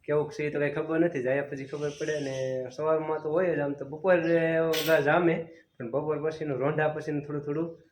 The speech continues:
અ, ઘરે આવતા હોય. પણ, અ, બપોર પછી ના કેવું હોય,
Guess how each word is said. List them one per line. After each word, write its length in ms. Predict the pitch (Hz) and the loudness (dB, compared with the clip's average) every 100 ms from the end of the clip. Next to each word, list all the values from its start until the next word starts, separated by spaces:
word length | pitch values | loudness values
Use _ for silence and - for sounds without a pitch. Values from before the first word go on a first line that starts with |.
| _ _ _ _ - 139 | _ _ _ _ -4 0
અ, 180 | 147 147 | 2 4
ઘરે 240 | 151 180 | 6 8
આવતા 300 | 165 156 135 | 8 8 4
હોય. 140 | 123 | -2
પણ, 80 | 123 | -4
અ, 340 | 123 120 123 120 | -6 -6 -6 -6
બપોર 500 | 117 - 135 170 160 | -10 -8 -4 -2 -2
પછી 240 | 165 170 | -2 0
ના 120 | 170 | 2
કેવું 240 | 170 180 165 | 2 0 0
હોય, 220 | 151 | -2